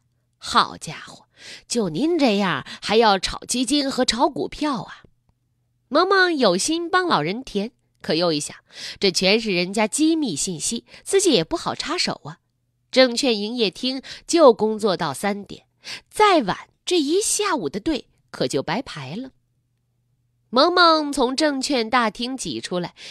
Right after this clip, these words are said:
已是满头大汗，腿脚发软，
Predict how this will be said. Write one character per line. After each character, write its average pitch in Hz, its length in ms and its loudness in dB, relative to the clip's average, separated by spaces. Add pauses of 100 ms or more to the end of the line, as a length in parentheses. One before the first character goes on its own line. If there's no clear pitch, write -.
已 208 160 0
是 220 220 2
满 147 360 -4
头 151 240 -4
大 170 220 -4
汗， - 200 -10 (280)
腿 226 300 2
脚 139 240 0
发 277 240 -4
软， 240 180 -6